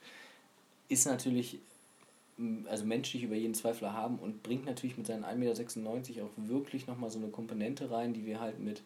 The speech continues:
wenn überhaupt, mit Sörensen im Spiel hatten. Und da hat man ja auch gemerkt, wie sehr er dann in diese Rolle gedrängt wurde, auch als Mittelstürmer zeitweise, und sich da wirklich nicht so wohl gefühlt hat. Und da hab ich immer das Gefühl, dass der Lasse Sobich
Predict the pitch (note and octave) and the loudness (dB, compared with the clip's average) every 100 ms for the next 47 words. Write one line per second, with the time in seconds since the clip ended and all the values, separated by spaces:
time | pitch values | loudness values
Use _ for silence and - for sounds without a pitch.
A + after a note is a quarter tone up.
0 | - - - - A2 B2+ D3 B2+ B2 B2 | -14 -20 -20 -2 6 6 8 4 4 2
1 | G#2 A#2 D#3 D#3 B2+ B2 G#2+ - A#2 G#2+ | 4 4 6 4 2 0 -2 -4 -4 -2
2 | B2 C3 D#3+ E3 - - - - A2 A2 | 0 0 -2 -4 -8 -18 -20 -8 -2 4
3 | A2+ B2+ B2+ A2+ G2+ - A2+ B2 B2 A2 | 4 4 2 0 0 -2 -2 -2 -2 0
4 | G#2 A#2+ A2 A2 A2 A2 A2 G#2 A2 G2+ | 4 4 6 2 2 0 0 2 2 2
5 | G2+ G#2 D3+ - B2+ G#2 A2 B2 C#3 C#3 | 2 2 2 0 2 2 0 0 0 0
6 | - C3+ B2 A#2+ B2 A#2+ A#2 A#2 A#2+ A2+ | -2 2 2 2 0 -2 2 2 4 4
7 | G#2+ G#2+ G#2+ A2 G#2 G#2 G2+ B2 A#2 A2+ | 2 -2 -2 2 2 2 2 0 0 0
8 | - G#2 A#2 A2 - G#2+ G#2+ G#2 G2+ A2+ | -2 2 2 2 -2 -4 -2 0 0 0
9 | A#2+ A2+ A2 A2 - - - A2 - G#2 | -2 -2 -2 -2 -2 -8 -4 -4 0 0
10 | - G#2+ A#2+ B2 A#2+ | 0 0 0 0 -2